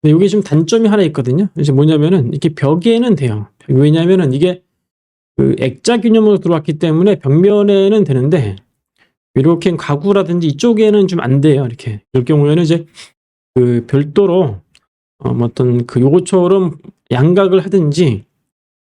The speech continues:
어떤 뭐 액자 같은 거 사-, 쓰리디 데이터로 바꿔서 넣든지 이렇게 약간 편법을 쓰셔야 되고요.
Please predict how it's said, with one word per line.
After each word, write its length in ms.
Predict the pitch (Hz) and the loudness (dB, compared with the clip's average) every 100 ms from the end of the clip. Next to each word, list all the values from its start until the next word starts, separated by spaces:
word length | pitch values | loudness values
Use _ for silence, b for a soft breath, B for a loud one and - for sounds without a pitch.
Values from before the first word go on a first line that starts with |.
| _ _ _ _ _ _ _ _ | _ _ _ _ _ _ _ _
어떤 200 | 143 131 | -2 0
뭐 300 | 127 120 123 - _ _ _ _ _ _ | 0 -2 -4 -12 _ _ _ _ _ _
액자 240 | 131 - 196 | -4 -2 -2
같은 440 | 190 202 190 185 | -2 0 2 2
거 80 | 165 | 0
사-, 180 | - 180 | -4 -4
쓰리디 320 | - 240 240 | 0 0 2
데이터로 400 | 202 185 180 180 | 2 0 -2 -4
바꿔서 460 | - - 175 156 160 | -6 -4 -2 0 -2
넣든지 640 | 127 - 135 131 156 117 - - | -2 -2 -2 0 0 -2 -8 -18
이렇게 260 | 190 151 143 131 | -8 -4 -2 -2
약간 160 | - | -2
편법을 320 | 214 220 202 | -2 0 0
쓰셔야 320 | 180 196 175 139 | 0 -2 0 0
되고요. 400 | 127 185 113 | 0 -2 -2